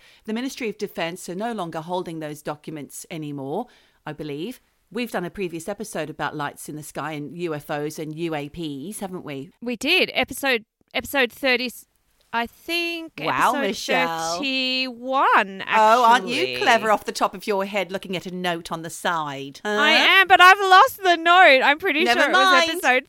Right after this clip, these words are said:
Speaker 2: thirty-one anyway.
Speaker 1: Well, I think it was
Speaker 2: Like
Speaker 1: called something like U A Ps or something like that, if you wanna go back and listen. But you can find all of the documents at the National Archives, which is there for
Speaker 2: Okay.
Speaker 1: all to see.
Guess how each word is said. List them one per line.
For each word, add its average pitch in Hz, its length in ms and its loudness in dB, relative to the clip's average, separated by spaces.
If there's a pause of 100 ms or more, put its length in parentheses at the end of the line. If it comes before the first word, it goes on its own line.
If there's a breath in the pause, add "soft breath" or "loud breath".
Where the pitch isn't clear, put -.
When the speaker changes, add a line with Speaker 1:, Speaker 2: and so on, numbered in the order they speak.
Speaker 2:
thirty-one 220 640 -2
anyway. 214 320 -8
Speaker 1:
Well, 202 380 2
I 226 80 -8
think 247 220 -8
it 269 80 -6
was 220 100 -4
Speaker 2:
Like 190 100 -8
Speaker 1:
called 220 260 -4
something 196 260 -8
like 180 220 -4
U 190 140 -4
A 175 120 -4
Ps 160 440 -10
or 147 120 -10
something 147 360 -12
like 139 180 -12
that, 143 200 -6 (360 loud breath)
if 160 120 -12
you 185 60 -8
wanna 170 160 -10
go 160 160 -6
back 151 220 -6
and 160 140 -12
listen. 160 340 -14 (240 soft breath)
But 202 320 -2 (480)
you 247 140 -4
can 240 160 -6
find 277 340 -2
all 330 260 -4
of - 120 -10
the 190 100 -10
documents 170 640 -10
at 226 140 -8
the 269 80 -8
National 262 360 -6
Archives, 156 680 -10 (240)
which 233 180 -10
is 226 60 -8
there 214 280 0
for 220 120 -8
Speaker 2:
Okay. 208 80 -2
Speaker 1:
all 370 140 -2
to - 120 -12
see. 160 540 -8